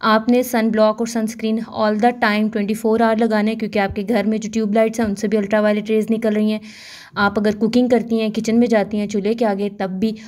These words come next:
और मैंने आपको बताया कि अल्ट्रावायलेट ए रेज़ तो हैं वो मिरर को भी क्रॉस करके आ जाती हैं, ग्लास को भी। तो आपको ये all the time लगानी है, घर में हैं, घर से बाहर हैं, आपको तब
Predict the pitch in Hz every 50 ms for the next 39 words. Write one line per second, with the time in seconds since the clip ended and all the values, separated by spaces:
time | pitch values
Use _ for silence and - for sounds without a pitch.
0 | - - 214 214 214 214 208 202 196 226 226 220 226 220 208 214 214 214 220 202
1 | 196 214 208 208 202 202 208 214 214 - 214 214 226 226 214 220 - 220 220 220
2 | 220 220 214 208 208 - - - - _ 226 202 202 226 220 226 233 240 233 233
3 | 269 226 240 233 233 214 190 196 196 - 240 220 214 220 220 196 185 185 202 190
4 | 208 226 254 254 233 208 202 185 185 196 214 - - 214 196 247 269 - - -
5 | - _ _ _ 233 - - - 240 226 262 269 - - 311 320 349 - - 233
6 | 226 220 208 220 214 220 226 196 190 190 185 190 180 196 190 185 190 196 196 185
7 | - 262 240 226 226 262 277 277 269 269 269 277 240 254 202 202 - 233 202 202
8 | 190 196 233 240 240 247 240 262 - - - - - - - - 196 202 196 -
9 | - 214 202 202 202 202 - 220 208